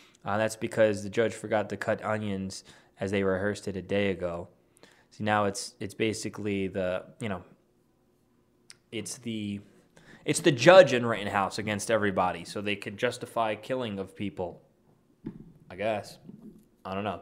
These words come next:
These people are delusional. People who, they're, they're not watching the trial. They have zero clue what's going on at all,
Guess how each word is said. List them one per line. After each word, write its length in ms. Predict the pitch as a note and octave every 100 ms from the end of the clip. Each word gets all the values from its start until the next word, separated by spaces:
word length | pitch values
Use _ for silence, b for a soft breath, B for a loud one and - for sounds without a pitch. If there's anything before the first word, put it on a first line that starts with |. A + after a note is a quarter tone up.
| -
These 160 | G#2+
people 320 | - C#3 C3 A#2
are 100 | G2
delusional. 640 | G2 G2 A#2 G#2+ A#2 G#2+ B B
People 260 | - A#2+ A#2+
who, 300 | B2+ A#2 G#2 B B B B _
they're, 160 | - A2
they're 280 | B2 A2 G#2
not 260 | B2 C3
watching 400 | B2+ C3+ C3+ C#3+
the 60 | B2+
trial. 500 | - G#2+ G2+ G2 - B B
They 80 | G2
have 200 | F2 F#2+
zero 440 | G#2+ A#2+ D3+ F3
clue 380 | D#3 - C#3 C3
what's 440 | - F#2 G#2 D#3+ -
going 300 | D3+ D3 A#2+
on 240 | G#2+ G2+
at 180 | G2 E2+
all, 400 | - D3+ E3